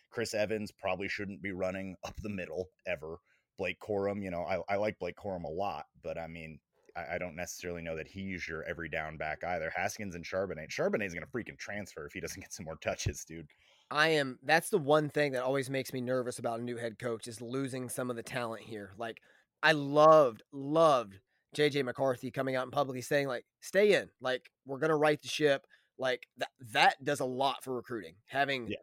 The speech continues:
Speaker 2: a kid like that, it seems like a born leader, five-star quarterback, like, "Hey, stay in. We're gonna right this." And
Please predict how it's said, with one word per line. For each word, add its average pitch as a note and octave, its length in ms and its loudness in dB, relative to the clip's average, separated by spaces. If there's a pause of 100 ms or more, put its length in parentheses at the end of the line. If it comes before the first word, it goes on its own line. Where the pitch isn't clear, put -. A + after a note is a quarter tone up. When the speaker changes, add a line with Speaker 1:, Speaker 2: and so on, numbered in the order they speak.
(180)
Speaker 2:
a B2 60 -8
kid F#3+ 260 0
like D3 220 4
that, C#3 180 2
it B2 60 -8
seems F#3+ 260 0
like D3+ 120 4
a C3+ 40 2
born C3 360 0
leader, B2 340 0 (340)
five-star E3 480 4
quarterback, B2+ 480 2
like, B2+ 120 -2
"Hey, B2+ 260 4
stay D3 380 2
in. G#2+ 200 0
We're A#2+ 120 -8
gonna C#3 160 0
right C3+ 280 2
this." A#2 340 -4 (420)
And B2 380 -2